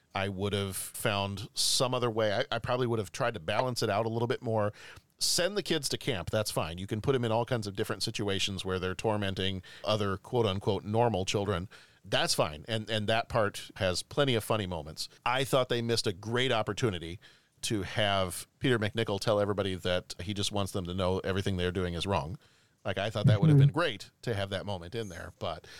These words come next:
Speaker 1: they chose not to. They didn't consult me, mostly because I was twelve at the time this was being made, but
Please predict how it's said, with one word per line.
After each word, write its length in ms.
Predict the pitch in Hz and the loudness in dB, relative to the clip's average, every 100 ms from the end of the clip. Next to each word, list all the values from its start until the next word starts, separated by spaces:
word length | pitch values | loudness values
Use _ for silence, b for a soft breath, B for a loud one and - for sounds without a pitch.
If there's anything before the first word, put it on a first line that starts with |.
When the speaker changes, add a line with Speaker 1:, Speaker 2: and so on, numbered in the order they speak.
| B B | B B
Speaker 1:
they 140 | 113 131 | 4 6
chose 180 | 131 123 | 6 6
not 160 | 98 | 2
to. 140 | 76 73 | 0 -2
They 120 | 101 | -2
didn't 200 | 98 98 | -2 -2
consult 400 | 107 - 101 73 | 0 2 0 0
me, 300 | 92 90 - - | -2 -4 -6 -2
mostly 300 | 110 95 92 | 0 2 0
because 240 | 95 92 | -2 0
I 60 | 87 | 0
was 120 | 85 | 0
twelve 400 | - 95 90 - - | 2 2 2 -6 -8
at 120 | 95 | -6
the 60 | 92 | 0
time 200 | 95 87 | 0 2
this 140 | 85 | 0
was 100 | 87 | -2
being 180 | 95 90 | -2 -2
made, 280 | 87 82 87 - - | -2 -4 -8 -6 0
but 240 | 87 | 2